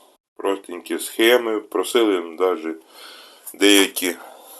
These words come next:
якби я на продажу, щоб їх зробив. Якщо я розроблю плату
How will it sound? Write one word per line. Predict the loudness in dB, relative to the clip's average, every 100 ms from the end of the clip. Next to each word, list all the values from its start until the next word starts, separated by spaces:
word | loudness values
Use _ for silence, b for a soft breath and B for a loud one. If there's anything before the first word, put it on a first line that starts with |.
| B B B B B B B _ B B B B
якби | -6 0 4
я | 6 6
на | 2
продажу, | 2 4 8 10 8
щоб | 2 -4
їх | 0 0
зробив. | 0 0 2 2 2 -4 B B B B 0
Якщо | 0 4 6
я | 6 6
розроблю | 4 2 -2 0 0
плату | 2 8 10 10 6 -4